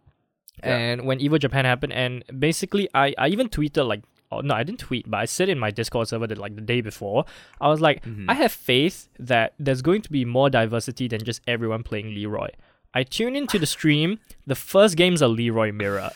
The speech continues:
Speaker 2: and I'm like, "Fuck, <laughs> shit, what happened?" <laughs> You know? I'm
Speaker 1: Yeah.
Speaker 2: like, "Oh no, they messed up." And then in the end, we had six Leroys in top eight, which is pretty ridiculous.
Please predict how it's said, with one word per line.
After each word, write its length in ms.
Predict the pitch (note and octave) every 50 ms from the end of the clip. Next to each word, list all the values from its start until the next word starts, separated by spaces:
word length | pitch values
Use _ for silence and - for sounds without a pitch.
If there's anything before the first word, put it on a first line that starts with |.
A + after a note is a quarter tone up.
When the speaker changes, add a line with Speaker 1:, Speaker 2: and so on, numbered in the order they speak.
| -
Speaker 2:
and 160 | B2+ C3+ C#3
I'm 180 | C#3 C#3 C3+ C3
like, 220 | B2 G#2 F#2+ F2
"Fuck, 520 | - - - - - - - - - - - G#4 - D4 - - - B3+ C4
<laughs> 400 | - - - G#4+ G4 - - -
shit, 480 | - - - - - - - - - - - - - - - - - - _
what 240 | - D#3+ - E3 D#3+
happened?" 640 | C#3+ C#3 C3 C3 - - D3 - - F3 E3+ - - - - -
<laughs> 160 | - - _
You 120 | - B2+
know? 260 | A#2 A#2+ A#2+ C3 D3 D3 - _ _ _ _ _ _ _ _ _ _ _ _ _ _ _ -
I'm 40 | G#2
Speaker 1:
Yeah. 240 | G2+ F#2 E2+ E2+
Speaker 2:
like, 160 | - A1+ - F#2 G2+ A2 _ -
"Oh 200 | A2+ A2 A2+ A2
no, 380 | A2 A#2 A#2+ A#2 A#2 A2+ A2 A2+
they 220 | A#2+ - B2 B2
messed 400 | B2 B2+ B2 B2 B2 - - -
up." 240 | B2 A#2+ A2 A2 - _ _ _ _ _ _ _
And 220 | C3 C3+ C#3+ D3
then 240 | D3+ D3 D3 C#3+ B2+ -
in 120 | - C#3+ C#3
the 120 | C#3+ D3
end, 160 | D3 D3+ D3
we 80 | C#3 C3+
had 220 | A#2+ A#2+ G#2+ G2+
six 580 | - - - - - A2+ G#2+ - - - - - - _
Leroys 480 | G#2+ G#2+ G#2 G2+ G#2 G2 G2 G#2 G2+ -
in 120 | - G#2
top 320 | - - - G#2 G2+ - -
eight, 260 | - G2 - - - _ _
which 220 | - - - -
is 380 | - - - - - - - _ _ _ _ _ _ _ _ _ _ _ _ _ _
pretty 480 | - - - - D3+ D3 C#3+ C3+ C3+ B2+
ridiculous. 840 | A#2+ A2+ G#2+ G2+ G#2+ G2 - - A2 G#2 G#2+ - C3 - - _